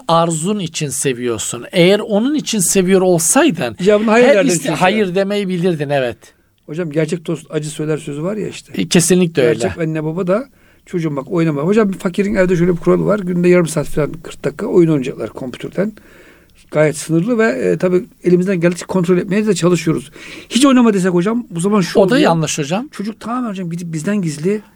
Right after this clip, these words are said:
Speaker 1: Oynamaya
Speaker 2: arkadaşlara,
Speaker 1: hakkı.
Speaker 2: başka mahallelerde, e, kötü dostlar bulup orada oynamak istiyor bu sefer.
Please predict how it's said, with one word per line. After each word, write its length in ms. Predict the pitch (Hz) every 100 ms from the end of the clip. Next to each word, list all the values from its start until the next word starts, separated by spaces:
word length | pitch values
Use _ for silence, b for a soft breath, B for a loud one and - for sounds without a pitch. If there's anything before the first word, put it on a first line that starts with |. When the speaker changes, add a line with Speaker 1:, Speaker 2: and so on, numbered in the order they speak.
| _ _
Speaker 1:
Oynamaya 440 | - 190 190 180 175
Speaker 2:
arkadaşlara, 320 | 165 - 170
Speaker 1:
hakkı. 80 | 165
Speaker 2:
başka 260 | 165 -
mahallelerde, 840 | 180 160 165 165 160 151 156 160 156 b b b b
e, 120 | 143 131
kötü 360 | - 170 208
dostlar 440 | 185 165 - 202 180
bulup 200 | 233 247 b b b b _ _ -
orada 220 | 208 247
oynamak 340 | 214 180 156
istiyor 220 | 160 156
bu 40 | 127
sefer. 420 | 127 123 110